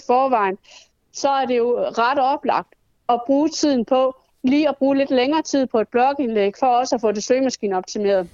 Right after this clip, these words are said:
Men hvis man er der, at alt det med seo, det er noget, man først skal til at sætte sig ind i, så tror jeg i første omgang, så vil jeg bare skrive nogle blogindlæg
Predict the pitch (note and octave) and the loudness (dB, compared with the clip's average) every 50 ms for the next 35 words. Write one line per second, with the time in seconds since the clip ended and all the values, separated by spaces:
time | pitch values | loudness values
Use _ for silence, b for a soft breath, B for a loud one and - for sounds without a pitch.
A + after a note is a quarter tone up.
0 | - _ _ _ _ _ _ _ _ B B B B B B B C#4 C#4 C#4 C#4 | -20 _ _ _ _ _ _ _ _ B B B B B B B 0 0 2 2
1 | B3 C4 C4 C4 - - C4 B3+ B3+ - C4 C4 C#4 D#4 - - C#4+ C#4 C4+ B3+ | 2 2 2 2 0 0 0 0 0 0 0 0 0 0 0 0 0 2 2 2
2 | G#3 F#3+ - - C4+ A#3+ A#3+ _ - C4 C4+ C#4 - - - C4 B3+ C4 C4+ C4 | 2 0 0 0 -2 -2 -2 _ 0 0 2 2 0 0 0 0 2 2 0 -2
3 | - - - C4+ A3+ A3+ A#3 B3 C4 C#4 C4+ - C4 B3+ B3 A#3+ A#3 A#3+ C4 C4+ | -2 -2 0 0 2 2 4 2 2 2 0 0 0 2 2 2 2 2 2 0
4 | B3+ A#3 - - B3 B3 B3+ - - A3 G#3 - - C#4 A#3+ G#3+ - - A3 G3+ | 0 -2 0 0 0 0 0 -2 -4 -4 -2 0 0 0 0 0 0 0 -2 -2
5 | F#3+ - - A#3 - - - C4+ C#4 C4 A3+ G3+ F#3+ F#3+ G3 - _ _ _ _ | -2 -2 -2 -4 -4 -2 0 0 0 2 2 0 -2 -2 -4 -10 _ _ _ _
6 | _ _ _ _ - - - C#4 C4+ - C#4+ C4+ B3+ A#3+ A3 A3 G#3+ - C4 A#3+ | _ _ _ _ -8 -2 -2 -2 0 2 2 2 4 4 2 2 2 2 2 0
7 | - - - A#3 A3 A#3+ B3+ B3 G#3+ G#3 G#3+ G#3 - C4+ B3+ B3+ A#3 A3+ G#3+ A3 | 0 0 0 0 0 0 0 0 0 0 0 0 -2 -2 0 0 0 0 2 2
8 | A3+ A3+ B3 B3+ - - B3+ C4 C4 B3 A3 F#3+ G#3+ A3 A3+ B3 C4+ B3+ A#3 G#3+ | 2 2 0 0 0 0 0 2 2 0 0 2 2 2 2 2 2 0 0 2
9 | G#3 G3 G3 | 0 0 0